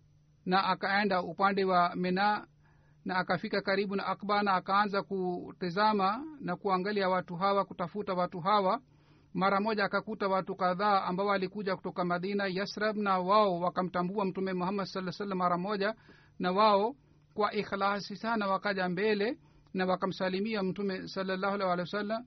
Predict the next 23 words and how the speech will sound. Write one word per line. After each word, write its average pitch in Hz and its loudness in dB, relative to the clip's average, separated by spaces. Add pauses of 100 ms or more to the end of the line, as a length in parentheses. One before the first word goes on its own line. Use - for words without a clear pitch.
(120)
Miongoni 202 -2
mwa 190 0
hawa 202 2
sita 214 -2
walikuwa 190 2
wale 208 2
ambao 196 0
walisilimu 190 -2
mwaka 190 -2 (240)
uliopita, 185 -6
yani 190 0
watano 190 4
walikuwa 185 0
wale 202 4
ambao 190 0
waliosilimu 185 -4
mwaka 180 -2
jana, 202 0 (360)
na 180 2
watu 202 2
saba 226 -2
walikuwa 196 0
wapya 214 0